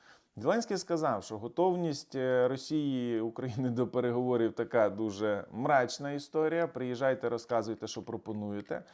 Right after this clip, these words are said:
А щодо скорочення армії, ні, типу, ми не маємо права це робити. Ну, от, хоча в Стамбулі парафували ж цю угоду, але добре, що не виконали. Зеленський каже: навпаки, ми повинні бути найбільшою армією нато, найсильнішою армією в Європі.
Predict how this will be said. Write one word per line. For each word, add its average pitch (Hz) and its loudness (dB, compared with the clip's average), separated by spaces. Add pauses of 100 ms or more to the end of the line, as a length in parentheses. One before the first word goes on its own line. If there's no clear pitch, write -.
(200)
А 123 4
щодо 165 0
скорочення 160 0
армії, 190 0
ні, 180 -4
типу, 131 -10
ми 139 -2
не 165 -2
маємо 151 -2
права 139 2
це 131 -2
робити. 113 -2 (500)
Ну, 147 -4
от, 156 -4
хоча 139 -2
в 127 -6
Стамбулі 120 0
парафували 117 4
ж - -14
цю 180 -6
угоду, 180 -2
але 127 0
добре, 120 -4
що 117 -8
не 117 -4
виконали. 95 -8 (800)
Зеленський 143 -4
каже: 143 0
навпаки, 139 -6
ми 147 -4
повинні 135 -6
бути 131 -4
найбільшою 135 -2
армією 127 0
нато, 113 -6 (260)
найсильнішою 139 -2
армією 131 0
в 110 -8
Європі. 117 -2